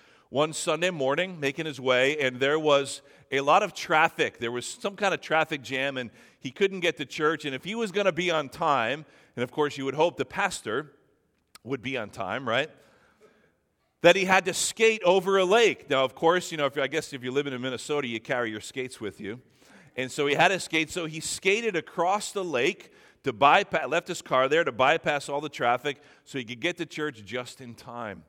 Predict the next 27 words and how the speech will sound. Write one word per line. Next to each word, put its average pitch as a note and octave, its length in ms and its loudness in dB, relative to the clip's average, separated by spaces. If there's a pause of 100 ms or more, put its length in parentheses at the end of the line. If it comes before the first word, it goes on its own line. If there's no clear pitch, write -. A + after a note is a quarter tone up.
(640)
And B2+ 120 -4
of A2+ 80 -10
course, D#3 320 -4
the C3 240 -8
elders G3+ 520 2
saw F3 420 4
this A2 580 -4 (1040)
and G#2+ 100 -12
were A2+ 100 -8
just A#2+ 500 -6
confused. B2 880 -10 (420)
They G#2+ 100 -4
were G2+ 140 -4
frustrated. C3+ 640 -6
They A#2 100 -4
were A#2 160 -6
incensed D3+ 800 -8
even G#2+ 460 -10 (440)
that A2+ 160 -2
the A2+ 100 -8
pastor C#3 1000 -8 (460)
would G2+ 260 -8
skate - 760 -10 (320)
on F#2 140 -14
a F2+ 80 -16
Sunday, D3+ 540 -16 (1160)
right? A2 280 -8